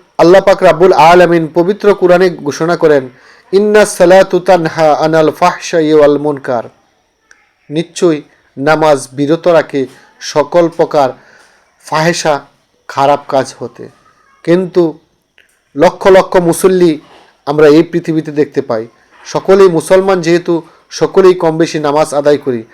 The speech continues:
আসলে কি আমরা খারাপ ও ফাহেসা কাজ থেকে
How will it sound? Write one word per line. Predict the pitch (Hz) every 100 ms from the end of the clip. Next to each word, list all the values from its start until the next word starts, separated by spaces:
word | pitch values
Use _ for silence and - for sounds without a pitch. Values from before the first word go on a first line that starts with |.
| _ _ _
আসলে | - 127 170 180
কি | 180
আমরা | 139 156 151 135
খারাপ | - - 143 147 143 _ _ _ _ _ _ _ _ _ -
ও | 135 131
ফাহেসা | 127 156 160 175 185
কাজ | 160 156 -
থেকে | 175 165 139